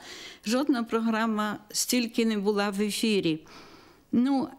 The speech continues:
на той час Тарас Чорновіл, Тарас Стецьків, Орес Шейка, Ігор Гринів — це все вони пройшли через програму «Події, факти, імена». І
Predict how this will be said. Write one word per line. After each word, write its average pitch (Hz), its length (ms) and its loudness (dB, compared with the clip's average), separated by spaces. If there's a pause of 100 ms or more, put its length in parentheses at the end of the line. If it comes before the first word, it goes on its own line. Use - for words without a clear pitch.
(140)
на 214 200 2
той 254 260 2
час 196 640 0
Тарас 214 460 0
Чорновіл, 208 840 0
Тарас 214 480 0
Стецьків, 170 1040 0 (360)
Орес 226 420 0
Шейка, 180 560 0 (100)
Ігор 220 440 2
Гринів — 190 640 2 (340)
це 277 240 2
все 370 400 0
вони 285 320 2
пройшли 262 600 0
через 247 420 0
програму 247 720 2
«Події, 233 560 2
факти, 214 500 -2
імена». 202 540 0 (1200)
І 269 340 2